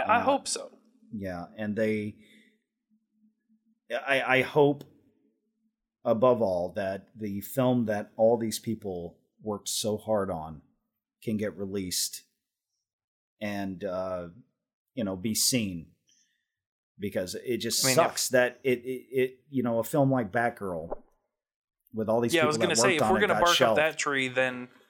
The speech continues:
Speaker 2: Yeah.
Speaker 1: then, then Warner Brothers needs to just bite the bullet and release Batgirl. Just release what you got, show your hand, and then just start over.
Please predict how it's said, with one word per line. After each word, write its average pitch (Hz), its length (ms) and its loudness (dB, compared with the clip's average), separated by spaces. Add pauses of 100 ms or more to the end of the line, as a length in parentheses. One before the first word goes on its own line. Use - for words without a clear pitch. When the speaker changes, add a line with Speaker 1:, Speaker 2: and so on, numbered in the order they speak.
Speaker 2:
Yeah. 92 320 -6
Speaker 1:
then, 139 400 0 (480)
then 135 240 -4
Warner 160 240 2
Brothers 135 320 -2
needs 131 300 -10
to - 120 -16
just 127 260 -6 (460)
bite 139 300 0
the 170 60 -6
bullet 143 360 0
and 143 120 -14
release 170 260 -6
Batgirl. 139 500 -6 (480)
Just - 360 0
release 160 440 2
what 269 160 -2
you 262 60 -4
got, 151 380 -6
show 160 220 4
your 214 180 -4
hand, 147 420 -6 (880)
and 180 160 0
then 190 140 0
just 185 220 0
start 160 320 2
over. 127 380 -4